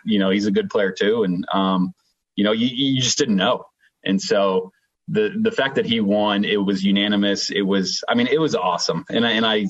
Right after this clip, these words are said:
I watched the, uh, the YouTube piece that they, that the Mariners did on him,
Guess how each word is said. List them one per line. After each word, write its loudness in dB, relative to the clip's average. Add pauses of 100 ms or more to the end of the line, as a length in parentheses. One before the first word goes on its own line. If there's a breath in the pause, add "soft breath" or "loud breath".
I 2
watched 0
the, 2
uh, 0 (1120 soft breath)
the 0
YouTube 0 (280)
piece -2
that 0
they, 0 (120)
that 0
the -2
Mariners 0
did -2
on 0
him, -2